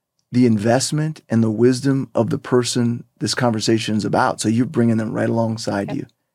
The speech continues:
Speaker 1: And that's, that's gotta be, talk about a feeling for both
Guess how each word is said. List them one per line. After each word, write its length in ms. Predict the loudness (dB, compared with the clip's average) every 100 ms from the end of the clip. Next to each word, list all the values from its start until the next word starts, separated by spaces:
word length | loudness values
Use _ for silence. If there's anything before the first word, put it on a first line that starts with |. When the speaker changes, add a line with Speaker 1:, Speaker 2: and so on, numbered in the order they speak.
| _ _ _
Speaker 1:
And 80 | 0
that's, 220 | 2 0
that's 260 | 0 0 0
gotta 260 | 0 0 0
be, 280 | -2 -4 -8 _ _ _ _
talk 140 | -2 0
about 180 | 0 -2
a 60 |
feeling 480 | 0 2 2 0 -14 _ _ _ _ _ _ _ _
for 160 | -8 -4
both 480 | 2 2 0 -8